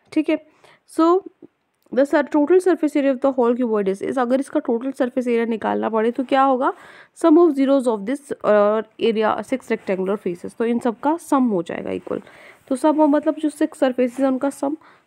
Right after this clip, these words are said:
क्या होगा? सबका सम टू into एल बी, ठीक है ना। क्या होगा? मतलब सिक्स से नहीं है तो दो दो ने मिलके अगर हमने, हम करेंगे तो यहाँ पे क्या हो जाएगा? टू into length into breadth, जो कि किसके इक्वल हो जाएगा? टू सब में से कॉमन आ जाएगा, एल बी बी एच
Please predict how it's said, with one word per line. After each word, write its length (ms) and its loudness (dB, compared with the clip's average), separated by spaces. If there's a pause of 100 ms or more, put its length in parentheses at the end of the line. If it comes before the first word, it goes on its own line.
(180)
क्या 140 4
होगा? 180 2
सबका 280 -6
सम 240 -4 (100)
टू 200 0
into 300 0
एल 160 0
बी, 200 -2 (460)
ठीक 140 -2
है 60 2
ना। 80 -2 (480)
क्या 100 2
होगा? 180 2
मतलब 260 0
सिक्स 280 -4
से 80 2
नहीं 260 2
है 60 -2
तो 160 -6
दो 180 2
दो 120 0
ने 120 0
मिलके 280 -2
अगर 180 0
हमने, 300 -2 (460)
हम 180 -2
करेंगे 400 0
तो 80 -2
यहाँ 100 2
पे 120 -2 (220)
क्या 100 4
हो 60 4
जाएगा? 240 2
टू 260 0
into 260 0
length 280 0
into 320 -2
breadth, 440 -6
जो 100 -2
कि 120 -6
किसके 320 -2
इक्वल 220 -2
हो 80 0
जाएगा? 280 2
टू 240 -2
सब 160 -2
में 100 0
से 120 -6
कॉमन 300 -2
आ 80 -2
जाएगा, 300 -2 (500)
एल 180 2
बी 200 2
बी 240 0
एच 300 0